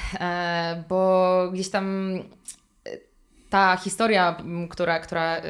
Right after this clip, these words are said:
rozpoczęła się z tym ograniczaniem jedzenia, e, no to było bardzo niskie, niska kaloryka rzędu tysiąc dwieście kilokalorii i z, nie wiem, wychodzenie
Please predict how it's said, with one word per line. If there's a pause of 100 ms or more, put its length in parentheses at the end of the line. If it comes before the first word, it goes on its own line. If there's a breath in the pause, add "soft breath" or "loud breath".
(340)
rozpoczęła
się
z
tym (160 loud breath)
ograniczaniem
jedzenia,
e, (300)
no
to
było (120)
bardzo
niskie,
niska
kaloryka (600 loud breath)
rzędu
tysiąc
dwieście
kilokalorii
i
z, (320)
nie
wiem, (100)
wychodzenie